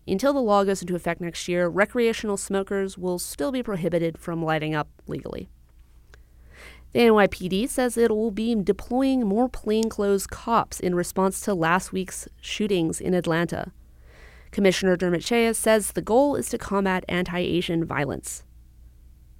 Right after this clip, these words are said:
Almost one in every ten New Yorkers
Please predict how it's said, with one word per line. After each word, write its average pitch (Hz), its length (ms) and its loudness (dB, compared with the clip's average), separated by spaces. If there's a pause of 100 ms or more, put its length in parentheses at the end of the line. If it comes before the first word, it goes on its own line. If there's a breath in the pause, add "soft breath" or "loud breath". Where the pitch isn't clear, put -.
(520 soft breath)
Almost 202 360 4
one 208 380 4
in 208 200 0
every 185 220 0
ten 202 500 0
New 190 100 2
Yorkers 175 520 0